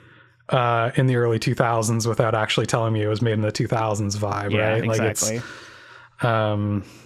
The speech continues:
Speaker 1: I don't know. Everything at that point in time got real weird. If, if, if you didn't, if, if, if you're too young to remember <laughs> that particular period for whatever reason, it's sorta shocking. We all sorta lost our minds for a little while.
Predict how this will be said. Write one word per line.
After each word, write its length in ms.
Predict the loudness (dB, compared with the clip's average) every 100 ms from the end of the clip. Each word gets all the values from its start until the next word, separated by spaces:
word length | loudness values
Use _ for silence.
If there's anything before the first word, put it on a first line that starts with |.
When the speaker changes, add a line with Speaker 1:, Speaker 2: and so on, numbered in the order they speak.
| -20 -20 _ _ _ _ _ -20 -20 -4
Speaker 1:
I 140 | 2 2
don't 140 | 4
know. 300 | 2 2 -2 -4 -6 -6 0
Everything 460 | 2 2 2 2 2
at 100 | 0
that 160 | -2
point 240 | 0 0 0
in 80 |
time 320 | 0 0 0 0
got 240 | 0 0
real 300 | 2 2 2
weird. 400 | 0 0 0 -2 -6 -12 -12 -14 -10 -2
If, 260 | -2 0 0
if, 340 | 0 -2 -4 -2
if 160 | 0 2
you 80 |
didn't, 320 | 2 4 2 0
if, 260 | -4 -2 0
if, 240 | -2 -2
if 100 | -2
you're 100 | -2
too 160 | 2 2
young 200 | 4 4
to 140 | 2 2
remember 380 | 4 4 4
<laughs> 0 |
that 200 | 2 0
particular 560 | 0 0 0 2 2 2
period 380 | 2 2 2 2
for 140 | 2
whatever 320 | 4 4 2 2
reason, 320 | 2 0 0 -4 -8 -2
it's 200 | 0 0
sorta 280 | 2 4 4
shocking. 640 | 2 2 2 0 0 0
We 140 | 2 2
all 160 | 2
sorta 320 | 2 2 4
lost 320 | 4 2 2 2
our 80 |
minds 320 | 2 2 2 2
for 100 | 0
a 60 |
little 200 | 0 0
while. 400 | 0 0 0 -4